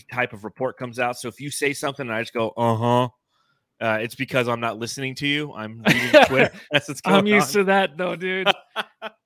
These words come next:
Speaker 2: Yeah.
Speaker 1: But what, uh, what are you feeling right now? Tell me, you know, I, it, I think this is the hardest thing, though, right? Going live on a podcast after a loss like that,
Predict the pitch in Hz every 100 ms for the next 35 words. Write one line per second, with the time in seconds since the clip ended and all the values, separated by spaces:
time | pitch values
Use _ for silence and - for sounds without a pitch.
0 | 196 160 _ - 127 120 120 139 135 165
1 | 165 147 131 110 139 185 208 - 165 131
2 | 110 98 95 90 - - 170 175 180 175
3 | 160 _ _ _ 135 131 143 165 170 -
4 | 175 190 262 254 226 202 170 147 - 120
5 | 98 95 107 113 _ _ _ 135 190 226
6 | 170 139 123 120 117 - _ - 151 165
7 | 147 127 110 120 107 107 120 - 123 120
8 | 139 160 - 165 160 - 104 95